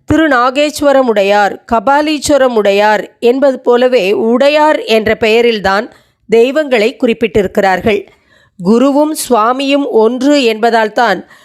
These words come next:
வைஷ்ணவர்கள் ஸ்ரீ ராமானுஜரை உடையவர் என்றே சொல்கிறார்கள்.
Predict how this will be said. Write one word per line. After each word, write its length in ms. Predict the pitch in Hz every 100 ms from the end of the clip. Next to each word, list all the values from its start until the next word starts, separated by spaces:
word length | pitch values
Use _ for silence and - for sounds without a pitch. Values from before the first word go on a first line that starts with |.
| _
வைஷ்ணவர்கள் 760 | 202 220 262 370 330 294 277 294 -
ஸ்ரீ 200 | - 262 262
ராமானுஜரை 800 | 233 214 254 302 294 247 240 240 254
உடையவர் 640 | - 190 233 247 220 208 - _
என்றே 300 | 202 202 196 262
சொல்கிறார்கள். 720 | 220 196 190 180 180 208